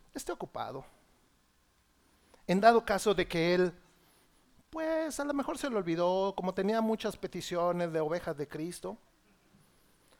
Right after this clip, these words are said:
Entonces, y muchos de nosotros, porque no tenemos los ojos espirituales de los que habla Pablo.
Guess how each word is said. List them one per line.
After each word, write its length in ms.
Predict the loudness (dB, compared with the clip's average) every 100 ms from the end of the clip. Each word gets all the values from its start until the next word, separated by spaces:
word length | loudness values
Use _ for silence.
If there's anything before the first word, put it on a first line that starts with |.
| _ _ _ _ 0
Entonces, 580 | 6 8 10 8 8 0 -20 _ _ _ _ _ _ _ _ -20 -8 4
y 100 | 6
muchos 260 | 6 6
de 80 | 6
nosotros, 640 | 6 6 2 4 2 0
porque 640 | 4 4 6 6 6 4 -16 _ _ _ _ _ _ _ _ _ _
no 440 | 6 10 12 10 10
tenemos 520 | 10 12 10 10 8
los 360 | 6 2 4
ojos 400 | 4 6 2 2
espirituales 840 | 0 0 0 0 0 0 4 6 6
de 100 | 4
los 200 | 2 0
que 140 | 0
habla 320 | 4 6 4 2
Pablo. 420 | -2 0 0